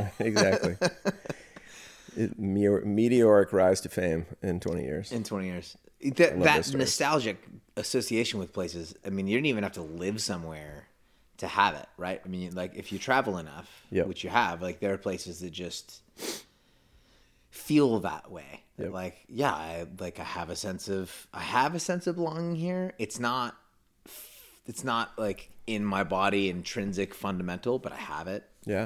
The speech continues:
Speaker 2: And it's more that nostal-, the, the nostalgia. Like, it could be, like, a great event, great meal, great conversation, great
Speaker 1: Yep.
Speaker 2: show,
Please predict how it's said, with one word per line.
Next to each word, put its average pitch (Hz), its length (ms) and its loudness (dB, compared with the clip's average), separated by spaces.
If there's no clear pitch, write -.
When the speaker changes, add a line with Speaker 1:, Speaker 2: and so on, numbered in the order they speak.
Speaker 2:
And 127 80 -2
it's - 100 -4
more 143 160 2
that 127 200 -2
nostal-, 127 500 -4
the, 104 180 -6
the 113 200 -6
nostalgia. 104 520 -4
Like, 85 240 -10
it 95 80 -20
could 95 100 -6
be, 92 120 0
like, 85 140 -4
a 92 80 -4
great 87 300 -4
event, 110 340 -4
great 92 220 -8
meal, 110 320 0
great 90 160 -4
conversation, 92 560 -6
great 82 160 -8
Speaker 1:
Yep. 90 100 -2
Speaker 2:
show, 85 420 -4